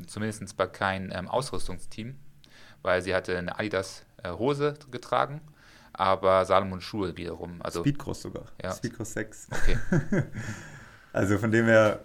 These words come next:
Speaker 2: war, war da gleich so ein bisschen Nervosität bei den vorhandenen, äh, bei den, ja, Personen vor Ort, wer das ist, für wen die läuft und so weiter. Ja, ganz interessant.
Speaker 1: Mhm, schauen wir mal.
Speaker 2: Zweiter Platz ging an Martina Bilora, fünf Sekunden dahinter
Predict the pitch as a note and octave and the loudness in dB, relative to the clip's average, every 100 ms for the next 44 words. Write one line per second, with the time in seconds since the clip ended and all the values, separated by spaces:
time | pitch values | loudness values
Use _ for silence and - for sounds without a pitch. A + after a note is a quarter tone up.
0 | - G#2+ G2+ G#2 A2 G#2+ A2+ A2+ A2+ A2+ | -12 -4 -2 2 4 4 2 0 0 -2
1 | - A2+ G#2+ G#2+ - A2 G#2+ A2 G#2 G#2 | -2 -2 -2 -6 -6 -4 0 0 0 0
2 | A#2 A#2 G#2 G2 F#2 F#2+ G2 - - G#2 | 0 0 -4 -2 -2 -6 -8 -10 -4 -2
3 | G#2 G2+ G2 G2 G#2+ G2+ F#2+ F#2+ G2 F#2+ | -2 -4 -6 -6 0 0 0 -2 -4 -4
4 | F#2 - G#2 G2 - - - - G2 A2+ | -6 -2 0 0 -6 -20 -14 -6 0 0
5 | A2 - - - - G2+ G2+ G2 G2 B2 | 0 -2 -4 -4 -8 -4 -2 -2 -4 -6
6 | - - - G2 G#2+ G#2 G2+ A2 A#2 - | -8 -10 -6 0 2 2 0 0 -2 -6
7 | G2+ G2 G2 F#2+ G2 G2 - - - - | -8 0 0 0 -2 -4 -10 -20 -10 -10
8 | - - - F#2 G2 - - - - C3+ | -10 -16 -8 -8 -8 -12 -14 -16 -12 -10
9 | F#3 A2+ E2 D#2+ - - - - - - | -4 -2 -2 -6 -10 -20 -20 -20 -20 -4
10 | - D#3+ F3 E3 E3+ - B2 A#2 G#2 G#2+ | 4 4 4 0 -2 -4 -4 0 0 0
11 | G#2 G#2+ G#2+ B2 A2+ G#2+ G2+ G2+ B2+ D#3+ | -2 -2 -2 0 2 2 0 0 0 0
12 | E3+ F#3+ F#3 C#3+ C#3 C#3+ - A2+ A2 F#2+ | 0 0 -2 -4 -2 -2 0 0 -2 -4
13 | F#2+ G2+ A#2 G3+ - | -4 -4 -4 -6 -6